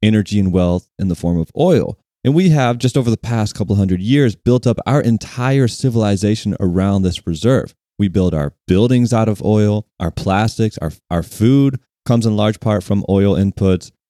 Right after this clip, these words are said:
our electronics. There's so much of our modern life that is made possible through oil. And if that reserve went away,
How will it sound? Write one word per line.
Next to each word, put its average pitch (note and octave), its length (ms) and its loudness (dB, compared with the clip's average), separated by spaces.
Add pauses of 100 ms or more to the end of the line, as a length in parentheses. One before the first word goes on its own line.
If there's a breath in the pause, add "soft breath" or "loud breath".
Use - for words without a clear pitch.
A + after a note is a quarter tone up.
our F2 120 0
electronics. F#2+ 840 -2
There's G2+ 180 -2
so D#3 240 0
much C#3+ 340 0
of F#2+ 160 -2
our F2 120 0
modern F2 420 0
life D#2 360 -2
that E2 120 0
is D#2 120 -6
made G2 220 0
possible G2 420 -4
through - 220 -4
oil. A2+ 240 2
And F#2+ 160 0 (240)
if D3 280 0
that B2+ 240 0
reserve G2+ 500 0
went F2 180 0
away, E2 480 0